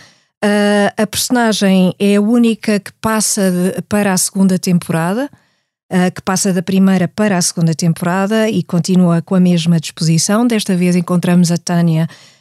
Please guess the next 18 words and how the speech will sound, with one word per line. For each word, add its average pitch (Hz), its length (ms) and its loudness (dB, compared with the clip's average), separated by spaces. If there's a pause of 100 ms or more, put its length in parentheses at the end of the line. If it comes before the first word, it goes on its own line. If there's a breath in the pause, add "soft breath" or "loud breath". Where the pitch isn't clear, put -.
(220 loud breath)
ah, 190 240 0
casada 202 420 0
com 208 160 0
um 208 200 4
homem 208 320 4
que 190 120 -4
evidentemente 190 600 0
não 196 140 2
a 190 60 0
faz 160 240 -4
feliz. 294 520 0 (360 loud breath)
Ah, 190 400 2
ele, 196 260 2 (180)
ela 202 300 0
conheceu-o 190 640 2
na 185 120 2
primeira 170 400 0
temporada 190 760 -2